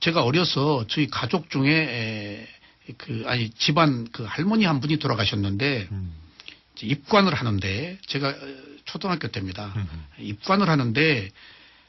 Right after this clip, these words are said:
Speaker 1: 이제 수의를 갈아입히고 입관을 하는데,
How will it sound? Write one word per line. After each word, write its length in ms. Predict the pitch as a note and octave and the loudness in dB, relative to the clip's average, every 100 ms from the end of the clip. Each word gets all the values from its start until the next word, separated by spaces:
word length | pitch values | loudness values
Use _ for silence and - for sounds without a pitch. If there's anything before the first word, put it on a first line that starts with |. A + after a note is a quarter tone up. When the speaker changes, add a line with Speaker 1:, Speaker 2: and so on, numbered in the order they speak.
| _ | _
Speaker 1:
이제 240 | B2+ A#2+ - | -14 -10 -6
수의를 380 | - F#3+ D3 A#2+ | -2 0 0 0
갈아입히고 960 | - A#2 G#2 - - G#2+ C3 F#3 F3+ | 0 0 0 -6 -6 -2 -2 -2 -8
입관을 320 | D3 - D#3+ D3 | -12 -2 0 2
하는데, 500 | C#3 B2 D3 G3+ | 2 2 0 0